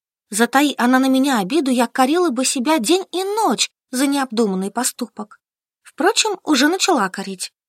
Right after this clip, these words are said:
ведь принесла людям много хлопот, доставила немало неудобств. Однако останавливаться на полпути не собиралась.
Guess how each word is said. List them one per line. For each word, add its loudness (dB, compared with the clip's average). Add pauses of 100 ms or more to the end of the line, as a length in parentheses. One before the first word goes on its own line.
(100)
ведь 0
принесла 0
людям 2
много 0
хлопот, 0 (260)
доставила 2
немало 2
неудобств. -4 (380)
Однако -2
останавливаться 0
на 0
полпути -4 (200)
не -2
собиралась. -8